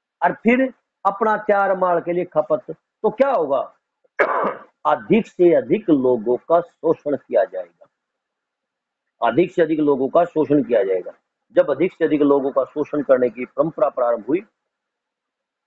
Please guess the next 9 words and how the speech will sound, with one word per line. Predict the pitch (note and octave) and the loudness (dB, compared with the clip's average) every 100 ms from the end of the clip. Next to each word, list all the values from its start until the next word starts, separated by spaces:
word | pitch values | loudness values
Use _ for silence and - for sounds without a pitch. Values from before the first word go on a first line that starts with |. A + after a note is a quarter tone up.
| _ _ _ _ | _ _ _ _
तो | D3+ C#3+ | 0 2
ये | D#3 | 2
लोग | E3+ D3 D3 C3+ | 2 0 -2 -4
धीरे | A2+ B2+ E3+ D#3+ | -8 0 2 2
धीरे | A#2+ C3 C3 | 2 -2 -2
संकुचित | - B2+ - C3 | -4 -8 -6 -10
होने | G2+ F2+ | -10 -14
लगे। | E2+ _ _ _ _ - B3+ | -20 _ _ _ _ -2 0
एक | C#4+ | 0